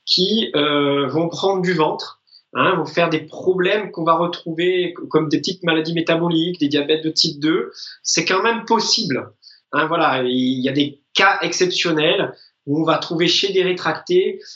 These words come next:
des exemples de pathologies qu'on trouve habituellement plus chez des dilatés, mais ce sera pas de vrais dilatés. On va pas les considérer comme des vrais sanguins, euh, digestifs. Voilà. Et la deuxième, euh, question.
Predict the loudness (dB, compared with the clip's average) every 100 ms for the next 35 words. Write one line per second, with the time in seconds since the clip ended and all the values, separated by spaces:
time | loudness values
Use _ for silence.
0 | -20 -4 0 0 0 2 2 2 0 0
1 | 0 0 0 0 -2 -2 2 2 2 -2
2 | 0 0 0 -2 -4 -2 0 0 -4 -10
3 | -8 -2 0 0 0 0 -2 -2 -2 0
4 | -2 -4 -10 -2 0 0 0 2 0 -2
5 | -4 -2 2 2 2 -2 -2 -6 -10 _
6 | _ _ -2 0 0 0 0 -2 0 0
7 | 0 0 0 0 0 0 0 0 0 0
8 | 0 0 0 0 0 0 0 0 0 -4
9 | -4 -10 -2 0 0 -2 -4 2 2 2
10 | -2 -8 -4 0 2 0 -2 -2 0 0
11 | -2 -2 -2 0 0 0 0 0 -2 -2
12 | 0 0